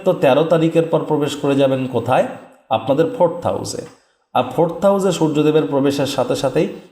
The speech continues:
বৃহস্পতির সাথে তিনি সংযুক্ত হবেন এবং এই সংযোগটি থাকবে তেরো তারিখ থেকে ধরতে গেলে একদম পুরোপুরি এপ্রিল মাসের শেষ দিন পর্যন্ত।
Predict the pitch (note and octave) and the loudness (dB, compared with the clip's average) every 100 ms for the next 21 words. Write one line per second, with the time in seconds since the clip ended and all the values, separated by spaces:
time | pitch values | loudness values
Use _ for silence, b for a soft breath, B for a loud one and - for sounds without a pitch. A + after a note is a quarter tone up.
0 | _ F#2 A2 C#3+ D#3+ - D3+ D3+ - C#3+ | _ -4 0 2 0 -2 -4 -2 -2 -4
1 | C#3 C#3+ C3+ - A2 A2 B2+ - B2+ B2+ | -2 -2 -2 -4 -2 -2 -4 -4 -4 -2
2 | C3+ - - b b b D3 D#3+ F#3+ G3+ | -4 -10 -20 b b b 0 0 0 -2
3 | - D3+ D#3 F3+ - F#3+ D#3 C#3 C#3 F3 | 0 0 0 -2 -2 -4 -2 -2 0 -2
4 | F#3 - - _ - C3 D3+ E3 D#3 D#3+ | -2 -8 -20 _ -2 2 2 2 2 0
5 | - D#3+ D#3+ B2+ B2 C#3+ C3+ D3+ C3+ A#2+ | -2 -2 0 0 -2 -2 2 2 2 0
6 | C#3 E3 D#3+ B2+ A2 B2+ D#3 - C#3+ - | -2 -2 -2 -2 0 0 0 0 -4 -2
7 | B2+ A#2+ G#2+ C#3 E3 - - B2+ A#2+ C3 | -2 0 0 -2 -4 -4 -2 -2 2 0
8 | A2+ G2 E2+ F#2 F2+ | 0 -4 -6 -8 -8